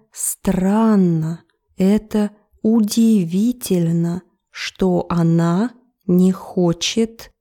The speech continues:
говорить. Ведь она ему не чужой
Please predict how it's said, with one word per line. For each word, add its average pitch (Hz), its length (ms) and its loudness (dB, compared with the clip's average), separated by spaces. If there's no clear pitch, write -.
говорить. 175 1040 -2
Ведь 185 480 0
она 185 600 2
ему 180 720 2
не 185 520 2
чужой 180 1040 -2